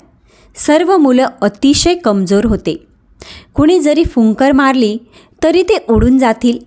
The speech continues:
असे होते. मुलांची ही अवस्था पाहून मोठ्या राणीला खूप वाईट वाटायचं. रडून रडून तिचा पूर्ण दिवस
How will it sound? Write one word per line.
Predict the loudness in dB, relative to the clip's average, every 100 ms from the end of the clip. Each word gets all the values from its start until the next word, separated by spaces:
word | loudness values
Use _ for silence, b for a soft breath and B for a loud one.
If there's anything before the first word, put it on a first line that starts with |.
| -6
असे | -4 -2 -2
होते. | -2 -4 -8 -10 _ _ _ B B B
मुलांची | 0 2 0 0 -2
ही | 0 0
अवस्था | 0 0 -2 -4
पाहून | -2 -2 0 2
मोठ्या | 2 0 -2 -2
राणीला | 0 -2 -2 -4 -4
खूप | -4 -2
वाईट | -2 -2 -2
वाटायचं. | -2 -2 -4 -6 -12 _ _ _ _ B B B B
रडून | 0 2 2 2
रडून | 2 2 0 0
तिचा | 0 -2
पूर्ण | -2 -2 0 0
दिवस | 0 0 -2